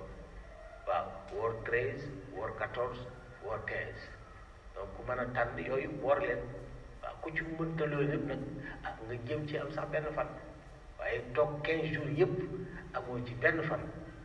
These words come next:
loolu wóorul. Waaw, loolu wóorul ci jullit. Jullit dafay xër ci tuyaaba. Moo tax na ci ñëpp góorgóorlu. Ah, eh, am na ñoo xam ne nag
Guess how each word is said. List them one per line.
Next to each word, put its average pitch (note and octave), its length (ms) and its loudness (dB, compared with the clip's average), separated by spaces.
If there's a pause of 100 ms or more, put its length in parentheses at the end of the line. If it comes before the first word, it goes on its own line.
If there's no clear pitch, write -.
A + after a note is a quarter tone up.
(160)
loolu A2+ 200 -4 (100)
wóorul. A#2+ 380 2 (680)
Waaw, - 220 2 (280)
loolu - 220 -10
wóorul - 280 -2
ci - 120 -6
jullit. B2 300 -2
Jullit - 240 -4
dafay A#2 240 -4 (180)
xër F#3+ 240 10
ci - 100 2
tuyaaba. - 300 2 (520)
Moo F#2 100 -4
tax - 180 -6
na - 140 -4
ci - 80 -10 (120)
ñëpp - 380 2
góorgóorlu. C3+ 540 2 (420)
Ah, - 160 -2 (320)
eh, - 340 -6
am C3 100 2
na B2+ 60 2
ñoo A#2 140 6
xam A#2 180 0
ne G#2+ 60 -2
nag D3+ 160 4